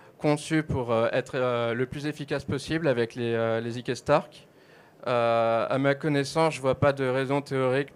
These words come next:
pour lesquelles on pourrait pas faire tourner Cairo avec autre chose que, euh, qu'avec le proof system, euh, Z K Stark. Euh, en, une différence,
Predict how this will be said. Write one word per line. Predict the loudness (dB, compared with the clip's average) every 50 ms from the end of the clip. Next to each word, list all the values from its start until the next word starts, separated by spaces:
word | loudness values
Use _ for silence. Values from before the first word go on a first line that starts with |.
| -12
pour | -6 -6 -4
lesquelles | -4 -6 -6 -2 -2 0 0 0
on | -2 -2
pourrait | -4 -6 -2 -2 -4 0
pas | 4 4 4 4 4 0 -14 -20 -20 _
faire | -4 -4 -4 -4
tourner | -4 -4 -4 -2 -2 -2 -2
Cairo | -2 -2 -2 -2 0 0 2 2
avec | 2 2 0 -2 -2 -2
autre | -6 -8 -6
chose | -6 -6 -6 -6 -8
que, | -6 -6
euh, | -2 -2 -2 0 0 0 0 -2 -2 -2 -4 -6 -6 -6 -6 -6 -6 -8 -6 -6 -6 -4 -4 -6 -4
qu'avec | -2 0 0 0 0 0
le | -4 -6
proof | -6 -6 -10 -10
system, | -10 -12 -14 -10 -6 -4 -4 -2 -2
euh, | -4 -6 -6 -8 -8 -8 -8 -8 -8 -10 -12 -14 -12
Z | -12 -10 -6
K | -6 -8
Stark. | -4 0 0 0 0 -2 -12 -20 -20 -20 _ -20 -20 -20 -20 -20 -20 _ -20 -20 -20 -20 -20 -20 -20 -20 -20 -20 _ -6 -2
Euh, | 2 2 2 2 2 2 2 2 2 2 0 0 2 0 0 0 0 -2 -2 -4
en, | 0 4 6 8 8 8 6 4
une | 4 2 4 6 8 8 8 6
différence, | 4 0 -4 2 4 6 6 6 6 2 -4